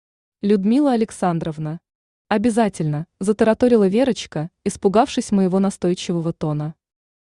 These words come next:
«Во сколько вы сказали? Машину прислать? А куда?» «Бестолковая», вздохнула я, отключившись. «А где взять других?» Это, по крайней мере, открытое, искреннее. И, конечно,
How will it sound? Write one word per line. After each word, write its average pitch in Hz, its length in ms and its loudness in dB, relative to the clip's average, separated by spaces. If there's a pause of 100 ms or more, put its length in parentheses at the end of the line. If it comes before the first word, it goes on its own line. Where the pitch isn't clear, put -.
(120)
«Во 214 120 2
сколько 349 420 2
вы 247 120 -2
сказали? 202 580 -2 (520)
Машину 220 440 0
прислать? - 580 -2 (520)
А 269 80 0
куда?» 208 480 0 (800)
«Бестолковая», 196 880 2 (120)
вздохнула 190 580 2
я, 180 320 0 (140)
отключившись. - 920 -8 (640)
«А 240 80 4
где 269 200 2
взять 320 260 2
других?» 202 520 -6 (640)
Это, 262 220 0
по 254 140 0
крайней 254 340 2
мере, 233 320 4
открытое, 185 880 -4
искреннее. 151 720 -4 (960)
И, 196 80 0
конечно, 208 600 0